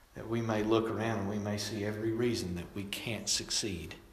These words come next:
But if God has decreed that we can succeed, we have but to do what He says to do.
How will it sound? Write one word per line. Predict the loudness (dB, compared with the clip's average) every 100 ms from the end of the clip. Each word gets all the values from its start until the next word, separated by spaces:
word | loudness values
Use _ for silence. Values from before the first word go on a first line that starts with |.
| -20 -20 -20 -20 -20 -20 -20 -20 -4
But | 0
if | 2 2
God | 2 4 2
has | 0
decreed | -2 0 2 2
that | 0
we | 0 0
can | -2 -6
succeed, | -6 -6 -4 -2 -2
we | -4
have | -2 -2 -2 -4 -2
but | 0 0 -2 -8 -10 -12 -12 -14 -16 -16 -14 -6
to | -2
do | 0 0
what | 0 -2
He | 0
says | 0 2 2 0
to | -2
do. | 2 2 2